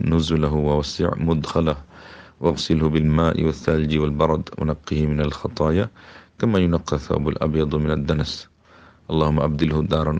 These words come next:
خيرا من داره، وزوجا خيرا من زوجه، وأهلا خيرا من أهله، وأعذه من عذاب النار وعذاب قب-،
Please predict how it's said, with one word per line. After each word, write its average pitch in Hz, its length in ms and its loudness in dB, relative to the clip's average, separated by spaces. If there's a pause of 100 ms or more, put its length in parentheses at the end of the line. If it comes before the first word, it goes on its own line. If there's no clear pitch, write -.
خيرا 78 280 0
من 76 240 0
داره، 73 340 0
وزوجا 73 500 0 (140)
خيرا 76 300 0
من 71 220 0
زوجه، 76 420 -2
وأهلا 76 380 -4 (160)
خيرا 76 260 -2
من 71 240 -2
أهله، 92 280 2 (640)
وأعذه 80 400 4
من 78 240 2
عذاب 78 320 2
النار 78 400 2
وعذاب 85 540 0
قب-، 104 240 -2